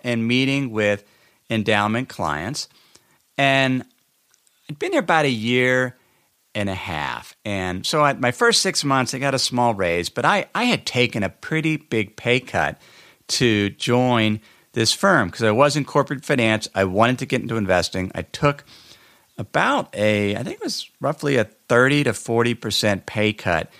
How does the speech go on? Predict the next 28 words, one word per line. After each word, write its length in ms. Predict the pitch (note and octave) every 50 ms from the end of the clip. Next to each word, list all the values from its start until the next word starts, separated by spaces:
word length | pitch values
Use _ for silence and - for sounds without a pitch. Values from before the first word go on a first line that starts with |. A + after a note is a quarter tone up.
| - - _ _ -
to 100 | - G#2+
join 280 | - G#2 G2 F#2+ F#2+
this 100 | G2+ -
company. 440 | - - G3+ A3 G#3+ - B2+ F2 E2+
And 100 | F2 E2+
so, 280 | - - A#2 G#2+ G#2 G#2
and 100 | A2 C3+
they 160 | D3+ E3 E3+
had 200 | E3+ D#3+ C#3 - _ - - - _ _
sort 340 | - - - G#3+ G#3+ G#3+ G#3
of 180 | G3 D3 C3+ A#2+
led 280 | C#3+ E3 F3 F#3 F3+
me 100 | F#3 F3+ E3+
to 80 | E3
believe 380 | C3 D#3 E3+ G3 G3+ G3 F#3 D3
that 120 | D3 C#3
I 120 | C#3 D3 D#3
was 160 | E3+ D#3+ -
gonna 180 | E3+ D#3+ D#3
get 280 | B2 A2 C3 B2 A#2+ -
some 220 | - - C3 A2+
significant 640 | G#2+ - A#2 G2 G#2 A#2 A2 - - - C3+ G#2+ F2 D#2+
raises 540 | G#2+ G#2+ A2 G#2 - - F#2 F2 - - - _ _ _ _
if 180 | A2+ G2+ - -
I 160 | G2 F#2+ F#2
had 240 | F2+ G2 F#2 D#2+ -
done 240 | - D#2+ D#2 D2+ -
well. 300 | - - C2 - -